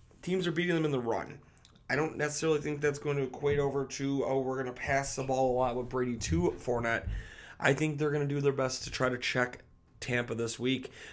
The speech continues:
Matt Stafford has the third-ranked defense of the Cardinals.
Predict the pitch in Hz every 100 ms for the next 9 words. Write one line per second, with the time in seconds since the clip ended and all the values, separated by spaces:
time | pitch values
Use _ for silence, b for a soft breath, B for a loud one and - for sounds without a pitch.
0 | B - 151 - 175 180 170 127 120 117
1 | 117 - 165 202 143 110 101 - 117 120
2 | 113 107 98 104 123 127 123 123